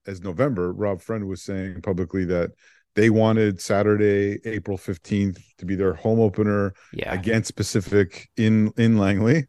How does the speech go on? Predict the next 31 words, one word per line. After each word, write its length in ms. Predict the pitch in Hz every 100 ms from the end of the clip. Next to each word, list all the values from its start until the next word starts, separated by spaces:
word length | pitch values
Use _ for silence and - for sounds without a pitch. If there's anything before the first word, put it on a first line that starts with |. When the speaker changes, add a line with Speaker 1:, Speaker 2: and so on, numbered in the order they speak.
| -
Speaker 2:
Mm. 400 | 135 185 220 107 -
Speaker 1:
And 100 | 107
now 160 | 107
we 120 | 107 107
know 180 | 104 101
that 200 | 101 -
Speaker 2:
They 80 |
got 60 | 98
Speaker 1:
that's 180 | 101 -
Speaker 2:
part 200 | 170 -
of 100 | -
that. 260 | 82 123 - _ _ _ -
Speaker 1:
they 140 | 113
got, 180 | 110 104
they 80 | 117
got 180 | 117 110
half 260 | - 147 -
of 80 |
that. 300 | 90 113 120
<laughs> 40 | -
This 120 | 117
is 100 | 107
the 120 | 110
wrong, 240 | 110 110 110
wrong 280 | 110 110
venue, 360 | 110 113 95 127 - _ - _ _ -
uh, 360 | 120 117 117 120
or 100 | 117
the 80 |
wrong 240 | 113 110 104
city. 360 | - 110 113